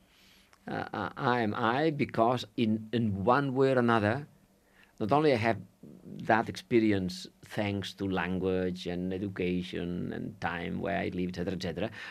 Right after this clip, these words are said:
but I somewhat, in me, in any one of us, crystallizes the experience of an entire human group which for hundreds and sometimes thousands of years has lived,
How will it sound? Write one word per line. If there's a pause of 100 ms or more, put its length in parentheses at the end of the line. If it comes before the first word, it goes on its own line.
(100)
but (240)
I
somewhat, (520)
in
me, (140)
in
any
one
of
us, (480)
crystallizes (640)
the
experience (420)
of (640)
an
entire
human
group (120)
which
for
hundreds
and
sometimes
thousands
of
years
has
lived,